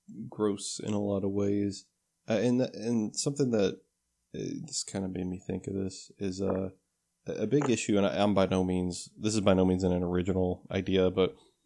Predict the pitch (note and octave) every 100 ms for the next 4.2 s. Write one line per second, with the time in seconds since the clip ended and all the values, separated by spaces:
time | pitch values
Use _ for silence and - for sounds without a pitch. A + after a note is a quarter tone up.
0 | _ _ - F#2+ F#2 F2+ F2+ - - _
1 | - - _ _ _ - - - _ A2+
2 | A2 G2 F#2 - G2 - G2 G2+ - F#2+
3 | G2 F#2+ - F#2+ F#2 F#2 F2+ - F2+ F2+
4 | F#2 -